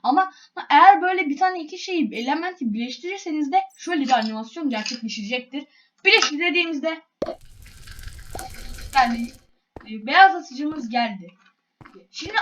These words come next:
anlatayım bu beyaz atıcıyla ilgili.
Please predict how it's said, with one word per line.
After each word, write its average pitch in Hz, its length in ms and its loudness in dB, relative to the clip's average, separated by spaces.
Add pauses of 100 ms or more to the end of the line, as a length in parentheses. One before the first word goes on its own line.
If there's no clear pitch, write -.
anlatayım 285 440 0 (120)
bu 311 60 -6
beyaz 226 260 0
atıcıyla 202 920 -12
ilgili. 196 440 -10